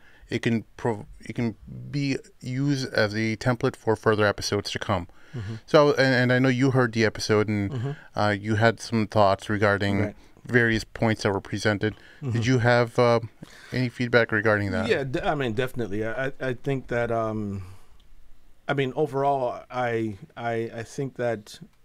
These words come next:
Speaker 2: at times that the sisters had some reasonable things that they were saying. I think that, uh, they always have to be, has to be acknowledged that, um, the concern with, um, issues of, um, women's inclusion, issues of women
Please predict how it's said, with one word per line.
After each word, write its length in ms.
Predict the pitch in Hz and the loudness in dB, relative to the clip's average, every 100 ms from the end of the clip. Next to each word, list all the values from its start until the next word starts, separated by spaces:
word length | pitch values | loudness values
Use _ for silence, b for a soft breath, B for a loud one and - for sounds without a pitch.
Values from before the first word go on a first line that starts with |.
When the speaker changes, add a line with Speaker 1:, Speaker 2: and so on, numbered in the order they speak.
| _ _ _ _ _ | _ _ _ _ _
Speaker 2:
at 200 | 123 127 | -8 -8
times 380 | - 143 131 113 | -4 -2 -2 -4
that 100 | 110 | -10
the 80 | - | -10
sisters 400 | - 123 120 107 | -8 -8 -10 -10
had 260 | 110 117 107 | -8 -8 -8
some 320 | 120 107 110 | -10 -8 -8
reasonable 420 | 117 123 107 104 | -8 -8 -8 -8
things 240 | - 110 | -8 -10
that 80 | 104 | -10
they 100 | 98 | -14
were 120 | 95 | -14
saying. 460 | 98 135 117 85 76 - | -14 -12 -12 -14 -18 -16
I 80 | 117 | -14
think 180 | 117 107 | -12 -12
that, 160 | 98 - - | -16 -16 -20
uh, 60 | - | -16
they 140 | 104 113 | -12 -12
always 380 | 110 110 107 - | -10 -10 -10 -10
have 140 | 101 | -16
to 60 | 101 | -14
be, 200 | 101 101 110 | -14 -14 -16
has 140 | 104 | -16
to 40 | |
be 80 | 98 | -14
acknowledged 640 | 95 101 104 107 87 - - | -12 -10 -8 -8 -10 -12 -14
that, 220 | 90 - B B B B B - | -14 -16 B B B B B -8
um, 240 | 101 98 | -8 -8
the 80 | 101 | -10
concern 560 | 107 101 - 123 117 | -10 -8 -4 -4 -2
with, 380 | 110 104 98 - - | -2 -4 -4 -16 -18
um, 540 | - 104 104 110 107 - | -14 -14 -14 -16 -20 -16
issues 340 | 120 120 101 | -14 -12 -8
of, 300 | 101 101 92 b b b b b | -8 -8 -10 b b b b b
um, 460 | 104 85 85 76 - | -10 -10 -12 -12 -10
women's 400 | 117 113 110 101 | -4 -4 -4 -6
inclusion, 760 | 98 - 127 117 113 110 107 | -8 -6 -6 -6 -6 -6 -6
issues 460 | 107 107 110 107 101 | -8 -12 -10 -10 -8
of 320 | 101 92 - | -8 -10 -14
women 580 | 120 110 107 104 98 | -10 -8 -6 -6 -8